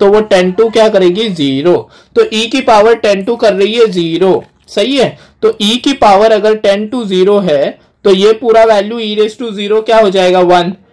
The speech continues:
जो कि ten to one आएगा। और x raise to x क्या है, वो भी वन है, तो basically numerator zero आ रहा है, because ये आएगा e raise to zero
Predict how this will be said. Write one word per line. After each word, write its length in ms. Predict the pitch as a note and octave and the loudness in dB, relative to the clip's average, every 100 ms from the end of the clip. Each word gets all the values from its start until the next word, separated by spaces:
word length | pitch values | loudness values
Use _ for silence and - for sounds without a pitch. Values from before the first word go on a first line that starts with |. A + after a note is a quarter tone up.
| - | -10
जो 140 | D#3 F3 | 0 0
कि 200 | G3+ G#3+ | 0 -2
ten 220 | G3 F#3 F#3+ | -2 -2 0
to 100 | A#3 | 2
one 180 | G#3 G3 | 2 2
आएगा। 360 | F3 D#3 D#3+ F3+ _ _ - | 2 0 0 -4 _ _ 0
और 140 | F3+ | 2
x 240 | F#3+ F#3 - | 2 -2 0
raise 240 | A3 A3 | 0 0
to 100 | B3 A3 | 0 0
x 140 | G#3+ - | -2 -2
क्या 180 | A#3+ A#3+ | 0 0
है, 180 | A3 A3+ _ _ - | 0 -4 _ _ -14
वो 260 | D#3 F3+ F#3 | 0 2 2
भी 180 | A3+ B3+ | 2 0
वन 240 | G#3+ F3 | 0 2
है, 200 | F#3+ E3 F3+ _ _ - | 0 -2 -4 _ _ -4
तो 80 | G#3 | 0
basically 560 | F#3 F#3 A#3+ A3+ A#3 G#3+ | 2 2 2 0 0 0
numerator 520 | F#3+ G#3 G#3+ A3+ A3 | 2 2 2 0 0
zero 240 | G3 F#3+ | 2 4
आ 120 | F#3+ | 4
रहा 120 | E3 D#3+ | 2 -2
है, 100 | D3 | -6
because 300 | E3+ F#3+ G3 | -2 -2 0
ये 120 | G3 | 0
आएगा 360 | G3+ G3 F#3+ | 2 2 2
e 220 | G#3+ F#3+ F#3 | 2 2 4
raise 220 | F#3+ G3 - | 2 0 -10
to 140 | A#3+ D#4+ _ _ - | -8 -10 _ _ -14
zero 460 | D#3 F3 F#3 A3+ | -2 2 2 2